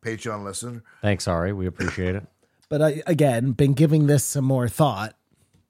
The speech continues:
Speaker 3: So, <laughs> deaf people.
Speaker 1: Yes.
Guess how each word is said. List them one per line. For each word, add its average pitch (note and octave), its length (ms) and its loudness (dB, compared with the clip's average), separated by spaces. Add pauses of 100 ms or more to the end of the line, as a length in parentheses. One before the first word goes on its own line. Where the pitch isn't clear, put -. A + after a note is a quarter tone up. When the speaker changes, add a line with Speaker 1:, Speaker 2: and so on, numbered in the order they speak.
(880)
Speaker 3:
So, C#3+ 340 2 (540)
<laughs> - 460 -20
deaf E3 240 4
people. G#2+ 480 -2
Speaker 1:
Yes. - 480 -10